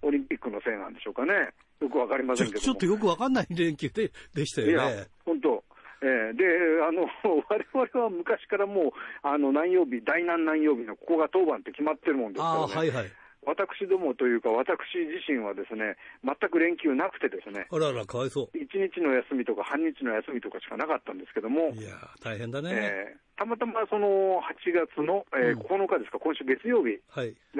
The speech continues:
Speaker 1: えー、一日休みになりま、一日だけ休みになりましたんでですね。
Speaker 2: はい。
Speaker 1: えー、どっか、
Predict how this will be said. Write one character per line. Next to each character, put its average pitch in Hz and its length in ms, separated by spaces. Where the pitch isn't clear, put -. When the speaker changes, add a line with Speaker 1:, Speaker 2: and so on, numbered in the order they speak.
Speaker 1:
え - 20
ー、 120 600
一 113 120
日 131 240
休 120 180
み 147 120
に 107 80
な 98 80
り 117 80
ま、 135 160
一 131 100
日 143 240
だ 139 100
け 131 100
休 120 200
み 175 120
に 107 60
な 98 80
り 104 80
ま 127 160
し - 60
た 120 80
ん - 80
で - 80
で - 140
す - 80
ね。 131 80
Speaker 2:
は 143 160
い。 - 40
Speaker 1:
え 170 260
ー、 - 20
ど 190 80
っ - 40
か、 143 100